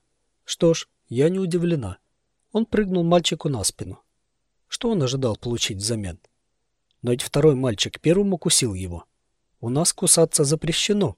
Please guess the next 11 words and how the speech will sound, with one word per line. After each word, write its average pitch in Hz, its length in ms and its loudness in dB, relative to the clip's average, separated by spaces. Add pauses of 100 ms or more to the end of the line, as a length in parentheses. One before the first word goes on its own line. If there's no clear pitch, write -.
(120)
миссис 107 340 -2
Кэндалл». 95 460 -4 (680)
«Я 120 120 0
спрашиваю, 110 540 0
другой 151 320 4
мальчик 120 400 0
его 120 220 -4
укусил?» 175 500 2 (960)
«Он 202 200 2
это 208 200 0
отрицает. 127 680 -2